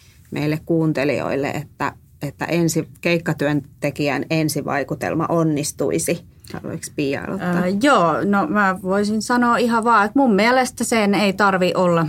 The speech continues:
Speaker 2: mitään isompaa, että hymyllä, katsekontaktilla, itsensä esittelyllä ja sillä vastaanottavaisella asenteella pääsee jo pitkälle. Ja nää ei mun mielestä pitäisi tosiaan olla mitään liian suuria asioita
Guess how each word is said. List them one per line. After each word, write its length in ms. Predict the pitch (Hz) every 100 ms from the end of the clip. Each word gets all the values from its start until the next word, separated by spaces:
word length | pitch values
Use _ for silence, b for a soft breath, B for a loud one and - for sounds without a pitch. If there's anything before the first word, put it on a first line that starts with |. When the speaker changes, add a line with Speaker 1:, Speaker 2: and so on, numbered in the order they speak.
| 156
Speaker 2:
mitään 500 | 196 - 180 156 151
isompaa, 540 | 170 170 175 160 160 170
että 180 | 170
hymyllä, 480 | 311 294 277 269 262 -
katsekontaktilla, 1200 | 214 214 214 208 190 185 180 - 190 180 180 180 185
itsensä 460 | 175 - 165 160
esittelyllä 880 | 156 226 247 240 - 220 202 202 202 202 b b -
ja 80 |
sillä 300 | 180 170 196
vastaanottavaisella 880 | 285 262 - 233 208 - 190 185 190
asenteella 440 | 160 170 170 170 170
pääsee 320 | 123 175 285
jo 100 | 294
pitkälle. 560 | - - - 160 - 170 - B B B -
Ja 180 | 165 156
nää 320 | - 180 160 175
ei 220 | 185 185 -
mun 220 | 175 165
mielestä 320 | 160 160 -
pitäisi 260 | 156 156 151
tosiaan 360 | 160 160 151
olla 180 | 156 151
mitään 320 | 156 156 156
liian 200 | 156 160
suuria 400 | 170 185 185 170
asioita 440 | 175 208 196 202